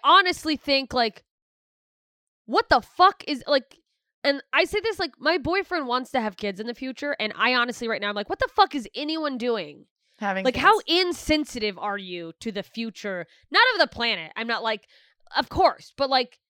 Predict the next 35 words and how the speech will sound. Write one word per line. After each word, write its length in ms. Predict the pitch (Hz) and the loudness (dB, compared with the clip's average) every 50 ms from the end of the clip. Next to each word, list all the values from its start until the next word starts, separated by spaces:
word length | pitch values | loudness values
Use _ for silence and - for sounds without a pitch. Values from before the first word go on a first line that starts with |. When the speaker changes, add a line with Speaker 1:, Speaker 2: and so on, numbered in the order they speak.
| _ _ _ _ _ _ _ _ _ _ _ _ _ | _ _ _ _ _ _ _ _ _ _ _ _ _
Speaker 1:
things 240 | - - 480 440 311 | 0 0 0 0 -2
are 80 | 202 190 | -4 -4
so 240 | - - 330 320 285 | 0 2 4 4 4
bad, 280 | 247 277 277 277 262 | 4 4 6 6 4
and 120 | 254 233 240 | 2 0 -4
you're, 160 | 262 311 349 | -4 -4 0
like, 260 | 330 302 262 214 196 | 0 0 0 -2 -4
bringing 400 | - - 233 240 262 269 262 247 214 | -6 -4 -4 -4 -4 -4 -6 -6 -8
a 60 | 196 | -8
life 340 | 185 190 196 214 220 - - | -6 -6 -6 -8 -8 -10 -14
into 360 | 156 147 147 - - - 113 | -18 -18 -18 -20 -20 -20 -20
it. 80 | 107 - | -12 -4
Speaker 2:
Yeah. 280 | 339 381 415 403 311 233 | -2 0 2 2 2 0
Speaker 1:
You're 100 | 233 233 | 0 0
like, 200 | 233 226 220 - _ _ _ _ _ _ - | 0 0 -2 -2 _ _ _ _ _ _ 4
"Good 180 | 294 349 370 | 4 4 6
luck 260 | 349 370 403 415 - | 6 4 4 4 4
out 220 | 381 320 302 294 - | 2 0 0 0 0
there. 300 | 285 285 294 302 311 - _ _ | 2 2 2 2 0 -2 _ _
Have 200 | - 311 339 339 - | 2 2 2 2 0
fun 240 | 370 370 311 240 | -4 -6 -4 0
running 320 | 202 240 254 294 349 320 320 | 4 4 4 4 4 4 4
out 160 | 320 330 311 | 4 4 4
of 100 | 269 226 | 2 2
air." 300 | 226 247 311 339 311 311 | 2 4 4 4 4 2
That's 260 | 247 233 254 285 - | 2 2 2 2 4
a 40 | 370 | 2
f-, 220 | 277 - - _ _ - | 0 0 -2 _ _ 2
probably 240 | 247 233 214 208 190 | 4 4 4 4 0
a 60 | 180 | -4
fun 300 | - - 226 208 202 202 | -4 0 0 0 0 0
way 140 | 202 202 190 | -2 -2 -2
to 100 | 190 185 | -2 -2
die. 440 | 180 180 170 180 196 220 240 262 - _ _ _ _ _ _ _ _ _ _ _ _ _ _ _ _ - | -2 0 0 2 2 0 0 -4 -8 _ _ _ _ _ _ _ _ _ _ _ _ _ _ _ _ -2
Speaker 2:
Yeah, 320 | 269 359 427 440 392 269 | 2 4 4 4 4 2